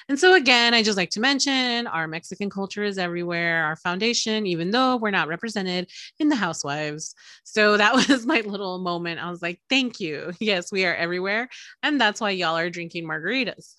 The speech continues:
<laughs> So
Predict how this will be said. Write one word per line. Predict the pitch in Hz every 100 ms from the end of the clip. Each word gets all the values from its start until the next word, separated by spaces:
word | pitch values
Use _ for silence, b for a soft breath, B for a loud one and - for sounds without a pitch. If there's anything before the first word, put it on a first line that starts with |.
| - -
<laughs> | 269 294 - 240 233 - - - - _ 208 _ _ B B B _
So | - - 202 165